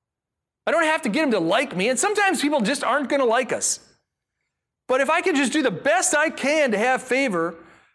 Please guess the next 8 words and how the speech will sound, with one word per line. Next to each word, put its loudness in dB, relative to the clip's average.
I'm 2
on 2
the 2
right 2
road. 2
You 0
with -2
me? -2